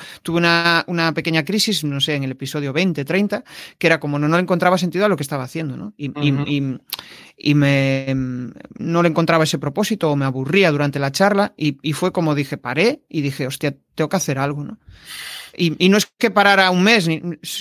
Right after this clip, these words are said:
Speaker 1: paré, pues, eh, yo creo que una semana y de-, y dije, "Pues venga, ahora vamos a retomar". Em, es como, y, y una de las cosas que descubrí era, soy muy curioso y necesitina-, necesitaba tener curiosidad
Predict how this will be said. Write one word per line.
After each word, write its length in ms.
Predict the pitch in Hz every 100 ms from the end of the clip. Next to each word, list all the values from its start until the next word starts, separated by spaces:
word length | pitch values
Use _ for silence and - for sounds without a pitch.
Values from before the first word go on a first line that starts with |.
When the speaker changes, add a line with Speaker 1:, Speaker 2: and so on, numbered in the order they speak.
| 214
Speaker 1:
paré, 360 | 170 165 202 214
pues, 420 | 202 160 - -
eh, 320 | - 143 131 135
yo 100 | 156
creo 160 | 214
que 80 | 202
una 120 | 165
semana 460 | 151 156 165 208 233
y 60 | 160
de-, 180 | 147 143
y 100 | 147
dije, 240 | 135 147
"Pues 180 | 139 139
venga, 220 | 151 135
ahora 140 | 151
vamos 220 | 170 165 165
a 40 |
retomar". 500 | 151 147 151 185 226 - - - - - _
Em, 220 | - 156 - -
es 160 | 180
como, 280 | - 214 208
y, 220 | - 175 185
y 40 |
una 160 | 196 220
de 60 |
las 140 | 226 208
cosas 220 | 208 190
que 80 | 196
descubrí 420 | 185 - 190 214
era, 280 | 160 139 - _ _ _
soy 180 | - 165
muy 140 | 170
curioso 580 | 165 180 202 202 240 - _ _ _
y 160 | 170 165
necesitina-, 680 | 175 160 170 165 165 180 -
necesitaba 540 | 180 165 156 160 175 147
tener 300 | 156 208 208
curiosidad 840 | - 175 165 160 - 156 196 269